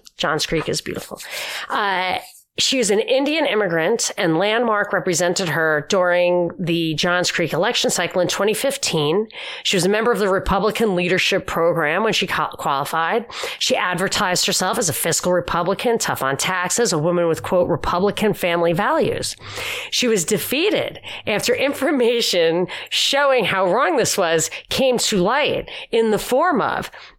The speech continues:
a picture of herself as a founding member of an event that was sweeping the nation. I had not heard of this. It was sponsored by the National Asian Pacific American Women's Forum.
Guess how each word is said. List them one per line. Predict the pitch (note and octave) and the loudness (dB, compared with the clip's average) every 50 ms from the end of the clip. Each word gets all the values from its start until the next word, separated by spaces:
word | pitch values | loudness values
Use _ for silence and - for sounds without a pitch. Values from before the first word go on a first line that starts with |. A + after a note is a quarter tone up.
| _ | _
a | - B3 F#3+ F3 - - | -2 0 0 0 0 0
picture | - - D4 F4+ - - - - D#3+ C3+ A#2+ - - | -2 0 0 -2 -2 -2 -2 -2 0 0 0 0 -2
of | G3 G3+ D#3+ | -2 -2 0
herself | D#3+ C#4+ E4+ D#4 - - - G#3+ A#2+ B2+ C#3+ D3 - - - - - - - - - - - | 0 0 0 2 2 0 0 0 0 -2 -2 -4 -6 -10 -14 -14 -12 -12 -10 -10 -10 -8 -6
as | A3 G#3 G3 F3+ F#3+ G3 G3 - - | -4 -2 0 0 2 2 2 0 0
a | A3 F#3+ D#3+ | -2 -2 -2
founding | - - - G#3 F#3+ G#3 A#3+ C4 C4 C#4+ D4 D4 D4+ D4+ - - - | -2 -2 -2 -2 0 2 2 2 2 2 2 2 2 2 0 -2 -2
member | - A3 A3 A3+ A3+ A3 G#3+ F3+ B2+ A#2+ A#2 C3 F3 G3+ - _ _ _ _ - - - - - - - _ - | -2 0 2 2 2 2 0 0 -2 -2 -2 -2 -4 -4 -6 _ _ _ _ -20 -18 -16 -16 -16 -16 -16 _ -4
of | - G3+ F#3+ F3+ E3+ E3 E3 E3 D#3+ D3+ - - - - - _ _ _ | 0 0 2 2 2 2 4 2 2 0 -2 -6 -12 -18 -20 _ _ _
an | - G3 F3+ F3 | -2 0 2 2
event | D#3+ D#3 D3+ D#3+ A#3+ D#4 E4+ - - C#3 D#3 F3 - - - - - - _ _ _ _ _ _ _ _ _ _ _ _ _ _ _ _ _ _ | 2 2 0 0 0 0 0 0 0 0 0 0 0 -2 -2 -2 -4 -8 _ _ _ _ _ _ _ _ _ _ _ _ _ _ _ _ _ _
that | - F#3+ F3 D3+ | -4 -2 0 0
was | D3+ - | 0 0
sweeping | - - A3 A3 F3 - C#4+ C#4+ | 0 0 0 0 2 2 2 2
the | D#4+ | 2
nation. | E4 E4+ D#4 - - - F3+ G3 G#3+ - - | 2 2 2 2 2 2 2 2 0 0 -2
I | E3+ E3+ C#3+ | -2 -2 -2
had | C#3 D#3 D3+ D3 | -2 -2 -2 0
not | E3 F#3+ - | 0 0 0
heard | A3+ A#3 A3+ A3+ | 2 2 2 0
of | F#3 D3+ | 0 0
this. | D3 C#3+ C3 D3 F#3 F3+ - - - - - - - | 0 0 0 0 0 0 -2 -4 -6 -10 -12 -6 -2
It | F#3 | 0
was | D#3+ D#3 - | 0 2 0
sponsored | - - A#3+ A3+ A#3 A#3 - C4+ A3 | 0 0 0 0 0 2 0 0 0
by | F#3 E3+ | 0 0
the | C#3+ D3+ | 0 2
National | D3+ D3 D3 D#3 D#3 D#3 G3+ - - D4 D4 D4+ D4+ - - | 2 2 2 2 0 0 0 0 0 2 2 0 0 0 0
Asian | F#3 F3+ F3 E3 E3+ A3 B3 - | 0 0 2 2 2 0 0 0
Pacific | A#3+ A3 - - G#3+ - A#3 B3 - | 0 0 0 0 0 0 -2 -2 0
American | C4 B3 A3 G3 F#3+ G3+ G3 - A3+ A3 G#3 F#3 E3 | 0 0 2 2 2 0 0 0 0 0 0 2 2
Women's | F3 E3 E3 E3+ E3+ G3+ A3 - - | 2 2 2 2 2 2 2 2 0
Forum. | - - G#3 G3 F3+ D3+ C#3 C3+ C3+ D3 F#3 A#3 D4 F#4+ | -2 0 2 2 4 4 2 2 2 0 0 0 0 -2